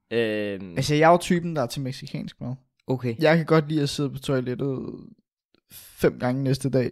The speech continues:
Speaker 2: i tyve minutter ad gangen.
Speaker 1: Fedt.
Speaker 2: Fordi det var meget stærkt. Det elsker jeg.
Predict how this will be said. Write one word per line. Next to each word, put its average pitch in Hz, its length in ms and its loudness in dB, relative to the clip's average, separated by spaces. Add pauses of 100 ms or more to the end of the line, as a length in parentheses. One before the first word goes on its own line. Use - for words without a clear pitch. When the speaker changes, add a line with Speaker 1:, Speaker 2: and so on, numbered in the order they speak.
Speaker 2:
i 135 260 -2
tyve 143 220 4
minutter 131 300 2
ad 123 60 0
gangen. 120 320 -4 (280)
Speaker 1:
Fedt. - 480 -2
Speaker 2:
Fordi 131 300 0
det 131 140 2
var 131 80 6
meget 123 200 0
stærkt. 120 300 -2 (800)
Det - 100 -12
elsker 147 320 0
jeg. 131 100 -2